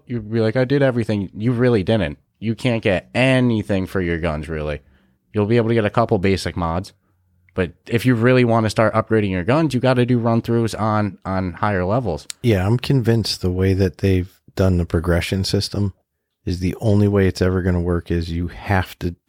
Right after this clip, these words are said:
Speaker 2: you literally would have to do each level of difficulty where you'll never finish the last one.
Speaker 1: Yeah, like, do easy mode, all five missions, go to
Speaker 2: Yeah,
Speaker 1: the next
Speaker 2: take
Speaker 1: one,
Speaker 2: advantage of all
Speaker 1: all
Speaker 2: the
Speaker 1: five
Speaker 2: mods and
Speaker 1: missions.
Speaker 2: unlocks with
Speaker 1: Mm-hmm.
Speaker 2: whatever gun you're gonna use because your gun carries over.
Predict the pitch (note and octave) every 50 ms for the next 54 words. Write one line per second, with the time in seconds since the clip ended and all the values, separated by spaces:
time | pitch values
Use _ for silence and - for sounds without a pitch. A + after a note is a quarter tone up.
0 | - _ _ _ _ _ _ _ _ _ _ - A#2 A#2 A2+ G#2+ A2 B2 C3 B2
1 | B2 A2+ G2+ G2 F#2+ F#2+ F2 E2 G2+ F2+ F2 - - F#2 E2+ F#2+ F#2 F#2 F2+ -
2 | - G2 F#2+ - - - F#2+ F#2+ F#2 G2 G2 F2+ F2 F2 - F#2+ F2+ - E2+ -
3 | - E2+ E2+ - - - A2 - _ _ _ - G#2 F#2+ F#2+ F#2+ F#2+ F#2 F#2+ F#2+
4 | F#2+ F#2 F2+ E2+ - - G#2+ F#2+ F#2 E2+ - - - E2 D#2+ D2 D2+ D2 - -
5 | D2 C#2 C2+ - _ B2 A#2+ G#2 F#2+ F2+ F#2 F2+ - _ - B2+ B2 B2 A#2+ -
6 | A#2+ A#2+ B2 A#2 A#2+ B2 B2 A#2+ A#2+ A#2+ A2+ D#2+ F#2+ G#2 G#2 - - G2 G#2 G2+
7 | F#2 F2 - - G2+ F#2+ F#2 - - - G2 F#2+ F#2+ A2+ A2+ A#2+ A#2+ A#2 A2+ A2
8 | G#2 G#2 A#2 A2+ A2+ A2+ A2 A2+ A2 A2 G#2 G#2+ F#2 F#2 F2 F#2+ G2 G#2 G2 G#2
9 | G#2 G#2 A#2+ A2+ A2+ G#2+ A2+ A2 A2+ A2 G#2+ G#2+ G#2+ A2 G#2+ G2+ G2+ G2+ G2 G2
10 | G2+ - - G#2+ G#2+ G2 G2+ A#2 A2 F#2 F2 F2+ F2+ F2 G2 F#2 - G#2+ G#2 G#2
11 | G#2+ A2 G#2 G#2+ G#2+ A2 G#2+ G#2 G2+ G2 F#2 F2+ F2+ F2+ - - _ - F2+ -
12 | - F#2 F2+ F2 F#2 F2+ - _ - G2+ G2 F2+ F#2 G#2+ G2+ G#2 G2+ - - A2+
13 | G2 F#2 F#2 F#2 F#2 F#2+ G2+ G2+ F#2 C#2+ - -